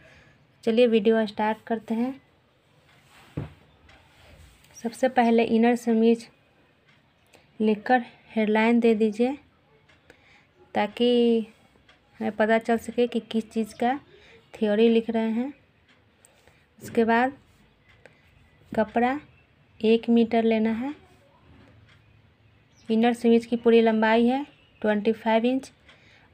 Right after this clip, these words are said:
आप अपने according ले सकते हैं। shoulder या तीरा छः inch, आस्तीन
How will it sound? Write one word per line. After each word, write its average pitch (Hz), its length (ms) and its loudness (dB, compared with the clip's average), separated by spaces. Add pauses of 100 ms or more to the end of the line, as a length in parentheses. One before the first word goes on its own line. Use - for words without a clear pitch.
आप 220 200 0
अपने 233 260 2
according 233 360 2
ले 233 140 2
सकते 233 320 -6
हैं। 254 200 -4 (880)
shoulder 233 600 0 (560)
या 214 160 0
तीरा 240 400 0 (240)
छः 220 240 -4
inch, 262 320 -2 (680)
आस्तीन 262 600 -4